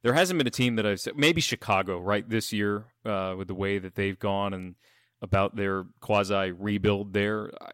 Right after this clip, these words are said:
like, that's the only team where I'm saying, "Uh, maybe they need a little bit more time," but otherwise, I, I think these guys are professionals. I, I, I have a couple storylines I wanna bounce off of you,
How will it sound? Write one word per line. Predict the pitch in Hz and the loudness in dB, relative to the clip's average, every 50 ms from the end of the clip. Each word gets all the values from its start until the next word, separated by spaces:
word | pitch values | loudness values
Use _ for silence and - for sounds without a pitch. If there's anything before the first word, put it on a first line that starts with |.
| - - - | -16 -10 -6
like, | 104 95 92 - | -6 -6 -4 -2
that's | - 127 127 - | -2 -2 0 0
the | 127 120 | -2 -2
only | 113 107 101 | 0 -2 -2
team | - - 107 101 95 | -2 -2 -4 -2 -2
where | 95 92 92 | -4 -4 -6
I'm | 90 90 | -6 -6
saying, | - 101 101 98 92 98 | -8 -8 -8 -8 -8 -10
"Uh, | 101 95 90 87 | -10 -10 -10 -10
maybe | 90 92 92 90 92 | -10 -10 -10 -8 -8
they | 92 90 | -8 -6
need | 95 95 87 | -6 -6 -6
a | 95 95 | -6 -8
little | 90 95 95 90 | -6 -8 -8 -8
bit | 92 90 | -10 -12
more | 90 87 85 80 | -12 -14 -16 -16
time," | - - 101 90 85 82 85 82 | -12 -10 -10 -8 -8 -10 -12 -12
but | 85 82 82 - _ _ _ _ _ _ _ _ _ _ _ _ _ _ _ - | -12 -12 -12 -14 _ _ _ _ _ _ _ _ _ _ _ _ _ _ _ -4
otherwise, | 143 139 110 95 92 87 82 80 80 87 | -2 -2 -2 -2 -4 -6 -8 -10 -12 -16
I, | 87 | -18
I | - _ _ _ _ _ - | -20 _ _ _ _ _ -20
think | - - _ | -20 -20 _
these | - 64 - | -20 -20 -20
guys | - 80 - - - - - | -16 -14 -14 -12 -14 -14 -18
are | 52 - _ _ _ _ _ _ _ | -20 -20 _ _ _ _ _ _ _
professionals. | - 101 - - 95 92 - - 95 - | -16 -12 -10 -8 -8 -8 -10 -12 -12 -8
I, | - 143 151 - 127 - _ _ _ _ | -6 -4 -4 -6 -8 -14 _ _ _ _
I, | 120 - - _ _ _ _ _ _ | -20 -20 -20 _ _ _ _ _ _
I | 185 208 247 | 0 2 2
have | 254 233 | 4 4
a | 175 - | 4 4
couple | - 151 - 127 113 | 4 4 4 2 -2
storylines | - - 123 117 117 117 113 110 104 101 98 104 | -2 0 2 4 4 4 4 2 0 2 2 4
I | 107 | 4
wanna | 117 117 104 | 6 6 4
bounce | 87 98 104 104 101 - - | 4 4 2 2 2 2 2
off | 107 101 98 - | 0 0 0 -2
of | 98 92 | -6 -6
you, | 95 95 98 92 87 87 87 | -4 -2 -2 -2 -2 -4 -8